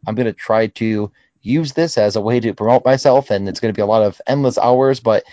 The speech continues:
um, so starting up, please ask, and I will try to accommodate. So follow Hockey Assist Network,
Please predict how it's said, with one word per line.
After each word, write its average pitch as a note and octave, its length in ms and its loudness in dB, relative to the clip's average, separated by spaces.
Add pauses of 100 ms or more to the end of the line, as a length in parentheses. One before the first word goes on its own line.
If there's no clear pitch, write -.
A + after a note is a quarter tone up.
(540)
um, F2+ 340 -2 (100)
so G2 440 -2
starting D3 340 4
up, D3 220 4
please B2 220 0
ask, C3 440 2 (260)
and G2+ 340 -4
I G2+ 120 -2
will G#2 160 -6
try A2 180 -4
to A#2+ 80 0
accommodate. A#2 500 -2
So G2+ 220 0
follow A#2 360 2
Hockey A2+ 260 -2
Assist A2 260 -8
Network, A2 400 -2